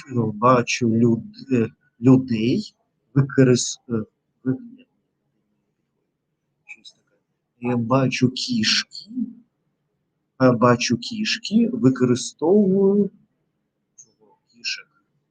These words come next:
Використовую кішок. Щас дуже гарно получалося. Е, ба-, бачу,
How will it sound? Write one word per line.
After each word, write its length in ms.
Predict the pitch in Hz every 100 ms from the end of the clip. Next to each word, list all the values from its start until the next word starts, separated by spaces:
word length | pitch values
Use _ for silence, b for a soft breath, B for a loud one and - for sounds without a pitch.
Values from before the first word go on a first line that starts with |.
| _ _ _ _ _ _
Використовую 480 | _ - - 104 107 _
кішок. 320 | _ - - _ _ _ _ _ _ _
Щас 360 | - - - - _ _ _ _ _ _ _ _ _ _
дуже 200 | 123 - 220 220 214
гарно 360 | 117 220 220 220
получалося. 680 | 233 - 175 185 - - - b b b _ -
Е, 360 | 131 123 120 117 120
ба-, 560 | 110 135 131 135 135
бачу, 960 | 120 131 131 127 - 127 120 117 113